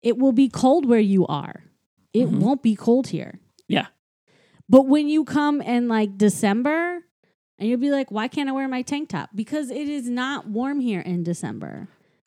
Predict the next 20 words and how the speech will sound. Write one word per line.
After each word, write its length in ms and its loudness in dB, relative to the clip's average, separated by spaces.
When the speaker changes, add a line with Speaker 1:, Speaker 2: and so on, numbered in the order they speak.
Speaker 2:
It's 160 -4
just 200 -2
not 180 2
as 140 -4
cold 280 0
as 240 -8
other 200 -2
places 400 -12
that 180 -10
have 160 -12
winter, 220 -12
but 120 -8
it's 140 -8
not 140 -6
warm. 260 -14
Speaker 1:
But 380 2
I 160 2
need 220 4
a 80 2
scarf. 840 -6